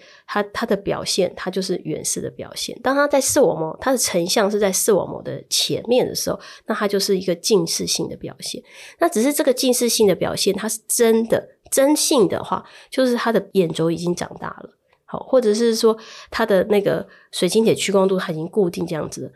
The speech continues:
那它就是真的，它点药它也不会回来的。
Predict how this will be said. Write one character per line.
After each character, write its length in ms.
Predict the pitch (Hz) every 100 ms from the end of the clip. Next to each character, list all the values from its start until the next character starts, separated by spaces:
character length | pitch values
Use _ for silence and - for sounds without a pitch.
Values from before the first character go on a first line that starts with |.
| _
那 100 | 240
它 100 | 220
就 80 | 190
是 80 | 190
真 260 | 185 160 160
的， 140 | -
它 120 | -
点 200 | 254 196
药 140 | 175 175
它 120 | 175
也 40 | -
不 120 | -
会 60 | -
回 240 | - -
来 80 | -
的。 80 | _